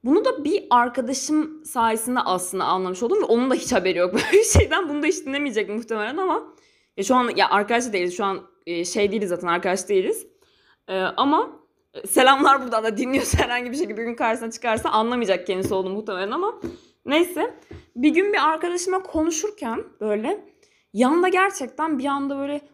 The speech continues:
olur ya çizgi filmlerde böyle ampul yandı ve, e, kızdı karşımdaki kişi ve ben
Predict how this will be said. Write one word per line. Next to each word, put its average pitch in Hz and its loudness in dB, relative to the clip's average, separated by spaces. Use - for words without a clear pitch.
olur 294 2
ya 247 2
çizgi 196 -8
filmlerde 175 -2
böyle 175 -2
ampul 226 2
yandı 208 0
ve, 330 -2
e, 170 -4
kızdı 262 -2
karşımdaki 180 2
kişi - -8
ve 311 0
ben 285 0